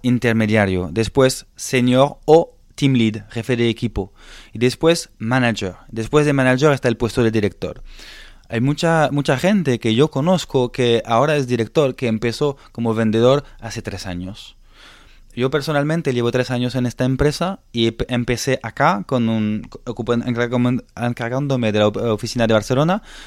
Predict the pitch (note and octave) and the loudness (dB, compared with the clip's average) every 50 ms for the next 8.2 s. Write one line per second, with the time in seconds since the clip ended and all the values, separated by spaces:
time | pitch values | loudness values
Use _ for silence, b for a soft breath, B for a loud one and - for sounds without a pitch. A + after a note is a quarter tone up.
0 | B B - C3+ C#3+ - - D3 C3 - B2+ A2+ A2+ A2+ - B2 A#2+ A#2+ B2 A#2+ | B B 0 0 0 2 2 0 2 2 2 0 0 0 0 0 0 2 2 2
1 | A2 G#2+ G#2 G2 G2+ b b b b - - G#2+ A#2 B2+ A#2+ - - C3 B2 B2 | 2 2 0 -2 -4 b b b b -18 -10 -6 -6 -6 -4 -2 -2 0 2 2
2 | B2+ A#2+ A#2 A2 - - - B2+ B2 A2+ - A#2+ A2 G#2 - A#2 A2+ A#2+ C#3 D3 | 2 2 2 0 -2 -2 2 2 2 4 4 2 2 2 2 2 2 2 2 2
3 | F3+ G#3+ A3+ - b b b b b b b b - B2+ B2+ C3 C3 C3+ D3 D#3+ | 0 0 -2 -4 b b b b b b b b -2 2 2 4 4 4 4 4
4 | F3 E3 D3+ C#3 C#3 B2+ C#3 B2+ C3 C#3 D3+ D3 C#3+ C#3 C3+ - - C3 B2+ A2 | 2 2 2 2 2 2 0 2 4 4 6 6 6 4 2 2 0 -2 0 4
5 | B2 B2 C3+ B2 A2+ A#2 A#2 A2 A2+ A2 G#2+ G#2 G#2 G#2 G#2+ A#2 G#2+ - D3+ D#3 | 4 4 4 4 6 6 6 8 8 6 6 6 4 2 2 0 0 0 0 0
6 | - - D3+ D3+ D3 B B B B B B B B B - C3 D#3 D#3+ F3+ E3+ | 2 2 2 2 2 B B B B B B B B B 0 2 2 4 4 2
7 | - E3 D#3 C#3+ C#3 - - C3+ C#3 C3 A2+ C3 B2 A#2 A2 G#2 - - C3 B2 | 4 4 4 4 2 2 2 2 2 2 2 2 4 4 2 2 4 4 4 6
8 | B2 C3 D3+ D#3 | 4 4 2 -2